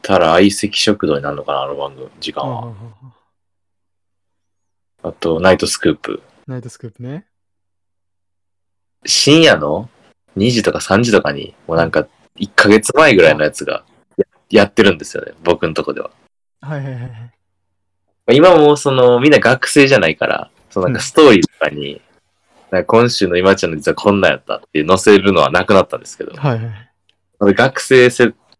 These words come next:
Speaker 1: 時にね、
Speaker 2: はい。
Speaker 1: この、みんながこう送るんです。あ、僕が載せるんですよね。
Speaker 2: はい。
Speaker 1: あの、「今週これやった」って。「うわ、俺一ヶ月先やわ」とか思いながら。
Speaker 2: <laughs> 「俺ちゃうわ」ってタイミング。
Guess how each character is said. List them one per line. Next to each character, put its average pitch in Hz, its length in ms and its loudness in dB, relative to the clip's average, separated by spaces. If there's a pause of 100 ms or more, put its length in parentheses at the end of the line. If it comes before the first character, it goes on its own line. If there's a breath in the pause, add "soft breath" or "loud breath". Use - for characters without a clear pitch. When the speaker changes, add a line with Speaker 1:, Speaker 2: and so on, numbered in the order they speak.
(140)
Speaker 1:
時 113 240 2
に - 100 -10
ね、 107 220 -10 (100)
Speaker 2:
は 135 160 -6
い。 135 100 -10 (1900)
Speaker 1:
こ 85 180 -2
の、 80 320 -10 (200)
み 101 140 -2
ん 107 60 0
な 85 100 2
が 65 320 -6
こ 69 120 -4
う - 80 -2
送 131 200 4
る 117 80 6
ん 90 60 -2
で - 100 -16
す。 - 180 -18
あ、 90 160 2
僕 95 140 4
が 87 80 2
載 113 100 4
せ 143 140 6
る 120 100 4
ん 82 40 -12
で - 60 -16
す - 120 -12
よ - 60 -10
ね。 - 180 -18
Speaker 2:
は 135 140 -8
い。 - 20 -4
Speaker 1:
あ 139 80 -6
の、 - 260 -12 (460)
「今 104 100 -2
週 90 140 0
こ - 160 0
れ 87 60 6
や 76 60 2
っ - 60 -8
た」 - 140 -16
っ - 0 -
て。 - 160 -20
「う 120 80 2
わ、 98 160 6
俺 101 160 6
一 98 80 2
ヶ 110 140 2
月 104 240 2
先 147 320 -2
や 131 120 6
わ」 98 220 4
と - 60 -10
か 80 80 0
思 76 80 -4
い 73 40 -10
な 73 60 -8
が 71 80 -8
ら。 - 180 -12 (140)
Speaker 2:
<laughs> - 340 -2 (1500)
「俺 147 160 0
ち - 100 -4
ゃ 180 80 2
う 175 80 2
わ」 143 180 0
っ 127 60 -8
て 139 100 -12
タ 147 80 0
イ 135 60 -2
ミ 139 80 0
ン 131 60 -4
グ。 139 180 -10